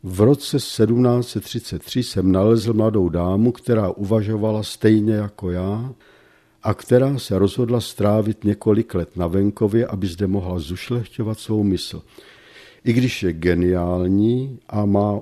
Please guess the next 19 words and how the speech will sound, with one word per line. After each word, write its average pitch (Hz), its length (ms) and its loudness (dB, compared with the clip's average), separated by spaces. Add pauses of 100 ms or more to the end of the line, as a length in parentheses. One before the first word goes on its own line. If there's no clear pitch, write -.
určitý 101 640 -2
sklon 87 400 -4
filozofovat 101 1080 0
ve 98 220 0
chvíli, 131 560 0
kdy 92 180 0
ostatní 107 520 -4
běžně 104 580 0
myslí 98 420 -4
jen 80 160 -4
na 82 120 -4
lásku, 110 540 -2 (800)
tak - 260 -4
umění 117 480 0
flirtovat 101 760 -4
jí 87 100 -2
rozhodně 98 500 -4
není 101 280 -2
cizí.“ 82 500 -12